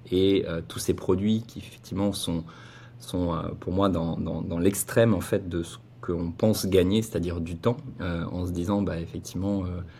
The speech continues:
j'ai plus besoin d'aller cuisiner, j'ai plus besoin d'aller chercher, euh, les aliments et,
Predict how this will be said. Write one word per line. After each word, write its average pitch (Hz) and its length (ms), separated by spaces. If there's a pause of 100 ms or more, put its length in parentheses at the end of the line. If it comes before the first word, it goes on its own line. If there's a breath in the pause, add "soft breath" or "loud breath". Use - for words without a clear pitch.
(180 loud breath)
j'ai 90 100
plus 95 160
besoin 92 320
d'aller 87 240
cuisiner, 90 640
j'ai 120 120
plus - 120
besoin 90 300
d'aller 85 220
chercher, 92 500
euh, 85 120
les 85 200
aliments 92 520
et, 87 280